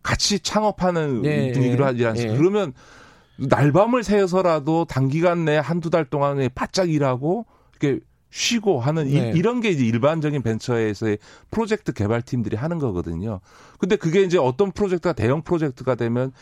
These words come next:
Speaker 1: 삼 개월 이상에 걸쳐서 프로젝트를 하고 그다음에 이제 쉬게 되는데 지금은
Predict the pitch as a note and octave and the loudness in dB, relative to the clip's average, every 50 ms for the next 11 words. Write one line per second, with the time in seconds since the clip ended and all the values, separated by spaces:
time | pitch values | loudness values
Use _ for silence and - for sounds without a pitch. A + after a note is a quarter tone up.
0 | - - - - - - - - A3+ A#3+ A#3 A#3+ A#3+ A3+ F#3+ C#3+ B2+ C3+ D3+ D3+ | -20 -20 -20 -18 -14 -10 -6 -4 -2 0 0 0 0 0 0 0 0 0 0 0
1 | D3 C#3+ B2 B2 A2+ - - B2+ A#2 G2+ G#2+ B2 C3+ D#3 F3+ G#3+ G3+ _ _ _ | 0 0 0 0 -2 -2 -2 -4 -4 -2 -2 -2 0 0 -2 -4 -6 _ _ _
2 | _ _ - - F#3 E3+ F3 D#3+ - - D#3 C#3 B2+ D3+ D3 D3+ F#3+ G3+ - - | _ _ -4 -2 0 0 0 -2 -2 -4 -4 -2 -2 -4 -2 -2 -2 -2 -2 0
3 | B2+ C#3 C#3+ C#3+ D3 D3 C3 A2 G#2+ G#2 - - C#3+ D3 C#3+ B2+ A#2+ A2+ G#2+ A2+ | 0 0 2 0 0 -2 -2 0 -2 -4 -4 -4 -4 -2 -2 -2 -2 -2 -2 -4
4 | - - C#3 D3+ F#3+ F#3+ F#3+ F#3 F3+ E3 | -4 -4 -2 0 0 0 0 0 -2 -4